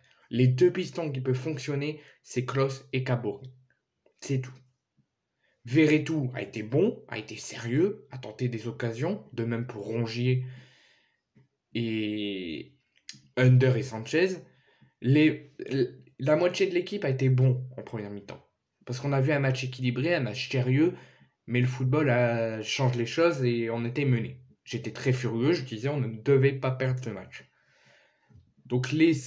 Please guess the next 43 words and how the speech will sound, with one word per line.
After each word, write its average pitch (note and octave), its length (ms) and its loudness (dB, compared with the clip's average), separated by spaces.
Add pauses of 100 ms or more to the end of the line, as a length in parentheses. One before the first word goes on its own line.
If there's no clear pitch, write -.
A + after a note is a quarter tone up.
mes D3 160 0
deux C3+ 240 4
seuls C#3+ 300 2
tops, F3+ 320 0 (440)
euh, C3+ 200 4
flops, F3 420 -2
pardon, C#3+ 460 -4
c'est B2+ 220 -4
Tavares C3+ 340 2
qui B2+ 180 -2
était - 140 -12
pas C#3 220 0
bon B2+ 160 -2
du A#2 180 -2
tout - 280 -10 (120)
sur - 260 -12
tout C3+ 100 -6
le A#2 160 0
match A2+ 440 -8 (720)
et, - 340 2 (160)
euh, B2 40 2 (320)
Malinowski C3+ 680 2
qui - 100 -2
était G2+ 160 -4
pas B2 160 2
bon C3+ 180 4
du C3 240 -2
tout, B2 140 -6 (120)
qui - 60 -8
attendait A#2 300 -4
beaucoup C3 320 -2
d'occasions C3 360 2
en A#2 40 -2
première A2+ 240 -6
mi-temps, A2 300 -6
mais C#3+ 80 -2
en G#2+ 80 -4
deuxième A2 260 -8
mi-temps A#2+ 240 -8
c'était B2 320 -8
un A#2+ 40 -4
désastre. B2+ 640 2 (1400)
Tudor, - 720 0